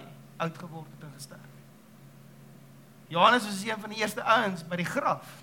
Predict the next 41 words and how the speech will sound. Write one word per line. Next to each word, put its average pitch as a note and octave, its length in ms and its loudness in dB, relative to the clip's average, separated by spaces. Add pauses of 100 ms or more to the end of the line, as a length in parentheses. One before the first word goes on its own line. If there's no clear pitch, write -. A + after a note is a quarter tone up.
Hy - 60 -8
het F3+ 100 -6
nie B3 120 -2
ingegaan G#3+ 460 2
nie, G3+ 80 -6
Petrus A3+ 360 -4
het G3+ 80 -10
maar F#3+ 160 0
ingegaan, E3+ 340 -8
want D#3+ 200 -8 (280)
dis C#3 100 -14
'n D3+ 60 -12
graf. G#3 320 2 (160)
Mense C3+ 180 -16
gaan F#3 100 -6
nie G#3+ 80 -8
in F3 100 -8
'n - 100 -12
graf - 280 0
in - 100 -18
nie. - 60 -20 (2500)
Johannes B3 540 4
was G3 180 -6
daar F#3+ 240 4
toe F#3 280 -6
Jesus, D3+ 680 -12 (680)
hy - 80 -12
het C#3+ 80 -12
saam G#3 120 -4
met G3+ 100 -10
Jesus G3 240 -10
ontbyt E3+ 380 -4
of F#3 120 -16
geëet F#3 260 -12
op - 120 -16
'n F3+ 40 -14
strand. - 500 -16 (2250)
So G#3+ 160 -6
as G3 240 0
Johannes A3+ 560 6
kom A#3 180 -2